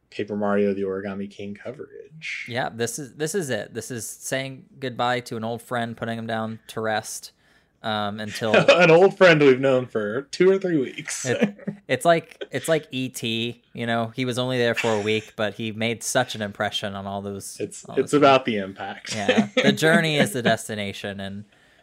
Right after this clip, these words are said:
Speaker 2: um, but yeah, that, um,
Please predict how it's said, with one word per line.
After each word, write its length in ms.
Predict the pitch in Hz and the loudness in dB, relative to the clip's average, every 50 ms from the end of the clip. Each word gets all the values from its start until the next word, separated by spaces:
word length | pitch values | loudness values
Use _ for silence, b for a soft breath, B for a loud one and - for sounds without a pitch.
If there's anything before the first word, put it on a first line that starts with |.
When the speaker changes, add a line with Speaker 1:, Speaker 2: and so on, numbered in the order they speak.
| b b _ | b b _
Speaker 2:
um, 460 | - 104 104 95 92 90 98 104 113 117 _ _ _ _ _ _ _ _ _ _ _ _ - | -8 -6 -4 -4 -6 -6 -8 -12 -14 -16 _ _ _ _ _ _ _ _ _ _ _ _ -10
but 320 | 135 131 135 131 127 - 151 | -2 0 2 2 2 0 -2
yeah, 240 | 147 185 190 160 135 | 0 2 2 4 4
that, 320 | 135 135 123 - - _ _ - | 4 2 2 0 -6 _ _ -6
um, 640 | 131 123 117 110 107 104 101 101 98 104 104 101 | -4 -2 0 0 0 -2 -4 -6 -8 -12 -14 -18